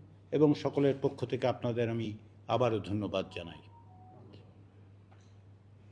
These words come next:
রাজনৈতিক দলগুলো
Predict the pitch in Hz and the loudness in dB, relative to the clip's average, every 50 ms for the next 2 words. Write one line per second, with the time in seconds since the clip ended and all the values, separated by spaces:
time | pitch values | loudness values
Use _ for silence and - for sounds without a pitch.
0 | - - - - - - - - - - - - - - - - - - - - | -20 -20 -20 -20 -20 -20 -20 -20 -20 -20 -20 -20 -20 -20 -20 -20 -20 -20 -20 -20
1 | - - - - - - - - - - - 127 135 147 143 139 165 175 165 170 | -20 -20 -20 -20 -20 -20 -20 -20 -20 -6 -2 2 2 2 4 4 4 2 4 4
2 | 180 175 143 - - 160 170 175 170 156 180 180 185 | 4 2 4 4 6 8 8 8 8 8 6 6 8